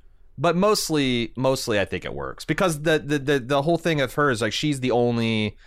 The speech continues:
like, she's, like, one of the few people in the room that is dissatisfied and, like, is wanting to grow, I guess, in a nineties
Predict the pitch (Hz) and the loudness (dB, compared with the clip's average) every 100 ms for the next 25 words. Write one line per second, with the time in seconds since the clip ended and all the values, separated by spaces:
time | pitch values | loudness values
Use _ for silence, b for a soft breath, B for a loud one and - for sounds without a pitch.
0 | b b b b b b 127 127 - 170 | b b b b b b -2 0 0 0
1 | 160 147 135 147 131 - 143 135 127 117 | 2 2 4 2 2 0 -2 0 0 2
2 | 110 101 113 110 107 95 101 98 98 104 | 0 2 2 2 2 0 0 -4 -2 -4
3 | - 95 87 - 85 80 78 76 69 95 | -2 -2 -2 -2 -2 0 0 -4 -4 -2
4 | 98 90 87 - 101 95 101 101 92 90 | 0 0 -2 -4 -6 -2 0 0 0 -4
5 | 82 90 85 78 71 71 78 _ 90 82 | -10 -6 -2 -2 -4 -6 -10 _ -8 -4
6 | 87 82 - - 90 85 82 - 95 90 | -4 -4 -6 -8 -8 -8 -8 -8 -6 -4
7 | 87 90 85 82 80 | -4 -4 -6 -8 -10